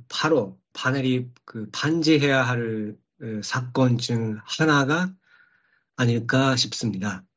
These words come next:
그러니까 앞으로 그 패널을, 대제를 검토하게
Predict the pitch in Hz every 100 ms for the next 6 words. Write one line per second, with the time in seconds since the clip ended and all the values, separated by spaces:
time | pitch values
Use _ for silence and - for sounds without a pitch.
0 | _ _ _ _ _ _ - 131 127 123
1 | 113 123 143 147 143 131 131 127 123 147
2 | 156 147 147 139 135 131 131 127 123 123
3 | 123 - 151 180 156 143 135 - 151 147
4 | 139 123 127 127 123 117 113